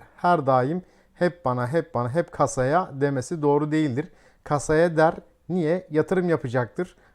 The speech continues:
Anlayışla karşılarız. Şirket bu dönem büyüsün. Tamam, bu sene bana karından vermesin veya daha az versin deriz. Ama beş yıllık temettü verimlilik rasyosu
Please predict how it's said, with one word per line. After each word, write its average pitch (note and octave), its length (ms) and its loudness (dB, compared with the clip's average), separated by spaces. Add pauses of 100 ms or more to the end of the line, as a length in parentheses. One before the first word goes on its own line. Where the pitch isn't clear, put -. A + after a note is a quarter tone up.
(120)
Anlayışla D#3 680 -2 (300)
karşılarız. C#3+ 760 0 (100)
Şirket D#3+ 500 -4
bu E3+ 180 -8
dönem C#3+ 360 -2
büyüsün. D3+ 480 -4 (200)
Tamam, D3+ 380 -2
bu C3 60 -6
sene C#3 280 -4
bana C#3+ 220 -2
karından B2 540 -4 (380)
vermesin C#3 600 -2 (280)
veya C#3 300 -2
daha C3 200 4
az C3 200 0
versin D3 440 -4 (300)
deriz. G#2+ 460 -2
Ama C#3 340 -4 (300)
beş A#2+ 300 -6
yıllık D3 460 -6
temettü B2 500 -4
verimlilik A2 520 -4
rasyosu C3 640 -4